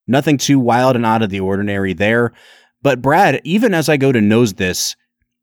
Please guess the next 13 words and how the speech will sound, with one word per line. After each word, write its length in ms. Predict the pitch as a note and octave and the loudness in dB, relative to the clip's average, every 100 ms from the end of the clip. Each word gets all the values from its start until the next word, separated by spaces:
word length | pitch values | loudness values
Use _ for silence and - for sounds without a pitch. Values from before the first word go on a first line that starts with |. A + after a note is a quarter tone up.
| - | -8
I 80 | D#3 | -4
don't 120 | F#3+ | 0
know 140 | F#3 F#3 | 0 2
if 80 | |
I 80 | D#3 | 2
would 140 | D3 C#3+ | 2 0
have 120 | - | 0
pegged 220 | C#3 D3 | -4 0
this 140 | C#3+ A#2+ | 0 -2
as 100 | G#2 | -4
a 80 | |
five-year 800 | F#2+ - A2 A#2+ G#2+ G2+ G#2 G2+ | -6 -4 -2 0 0 -2 -2 -2
Scotch. 640 | F#2 - D3 B2+ - - | -2 -2 -2 -4 -6 -10